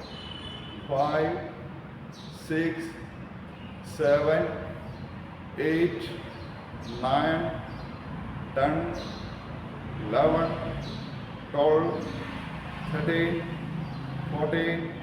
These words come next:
fifteen, സിക്സ്റ്റീൻ, സെവൻറ്റീൻ, എയ്റ്റീൻ, നയൻറ്റീൻ, ട്വൻറ്റി.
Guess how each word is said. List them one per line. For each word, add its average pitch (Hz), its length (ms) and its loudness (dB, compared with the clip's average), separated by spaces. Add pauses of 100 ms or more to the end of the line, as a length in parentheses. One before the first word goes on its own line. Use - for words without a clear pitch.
(720)
fifteen, 160 460 0 (960)
സിക്സ്റ്റീൻ, 160 500 -2 (1040)
സെവൻറ്റീൻ, 160 520 6 (1000)
എയ്റ്റീൻ, 160 460 6 (880)
നയൻറ്റീൻ, 160 500 6 (920)
ട്വൻറ്റി. 175 320 6